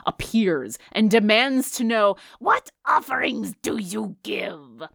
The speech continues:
And that is where we begin tonight. Welcome to Dungeon Drunks. I'm your D M, Lauren. You might know me as Obo. I have tea because today was a tea day.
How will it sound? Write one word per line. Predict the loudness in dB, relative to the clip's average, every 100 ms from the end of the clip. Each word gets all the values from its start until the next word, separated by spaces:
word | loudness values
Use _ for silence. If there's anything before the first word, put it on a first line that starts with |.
| _ _ -14
And | -10
that | -10 -10 -14
is | -20 -16 -14
where | -14 -14
we | -14
begin | -8 -4 -4 -4
tonight. | -12 -10 -10 -2
Welcome | 0 0 -2
to | 0
Dungeon | 0 0 -6
Drunks. | -8 -8
I'm | -10 -10
your | -6
D | -6
M, | -4 -4
Lauren. | -4 -4
You | -6
might | -8 -8
know | -8
me | -6
as | -6 -2
Obo. | 0 0 -2 -10 -12 2
I | 4 4 0 0
have | 0 0 -2 -8
tea | -14 -10 -10 -12 -16 -20 -20
because | -16 -14 -12
today | -2 2 2 2
was | 0 0 -2
a | -6
tea | -10 -8
day. | -4 -4 -4 -8